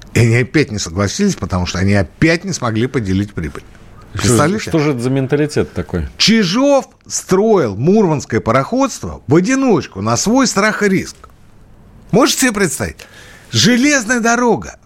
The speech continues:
Speaker 1: Сумасшедшая история. Но, правда, тогда уже концессии были более-менее под контролем правительства, потому что было несколько, а, царских декретов на эту тему, царских указов, или называйте как хотите. В общем, нормативная база более-менее существовала.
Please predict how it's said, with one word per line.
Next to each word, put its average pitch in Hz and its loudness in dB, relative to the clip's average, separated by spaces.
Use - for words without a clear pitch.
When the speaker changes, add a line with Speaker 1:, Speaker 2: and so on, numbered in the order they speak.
Speaker 1:
Сумасшедшая 233 0
история. 139 0
Но, 139 -2
правда, 202 0
тогда 185 0
уже 175 -2
концессии 170 0
были 165 2
более-менее 160 2
под 120 -2
контролем 147 0
правительства, 139 0
потому 117 -2
что 131 -4
было 120 4
несколько, 110 -2
а, 95 2
царских - -4
декретов 123 -2
на 95 2
эту 90 -4
тему, 156 2
царских - -4
указов, 135 -2
или 90 -4
называйте 95 -2
как - -6
хотите. 127 0
В 101 4
общем, 113 2
нормативная 143 2
база 160 2
более-менее 160 2
существовала. 160 0